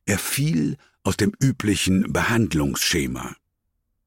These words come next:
Nachdem ein weiterer Spezialist in Frankfurt die Perspektive auf ein künstliches Gelenk noch einmal erhärtet hatte,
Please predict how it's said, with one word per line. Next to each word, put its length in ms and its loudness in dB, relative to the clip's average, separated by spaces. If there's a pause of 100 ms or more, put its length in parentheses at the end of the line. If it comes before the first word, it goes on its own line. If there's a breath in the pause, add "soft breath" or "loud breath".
(200)
Nachdem 340 4
ein 180 4
weiterer 400 2
Spezialist 640 0
in 120 2
Frankfurt 640 0
die 80 0
Perspektive 760 0
auf 120 -2
ein 160 0
künstliches 640 0
Gelenk 440 2 (360 loud breath)
noch 140 -4
einmal 320 0
erhärtet 500 0
hatte, 300 2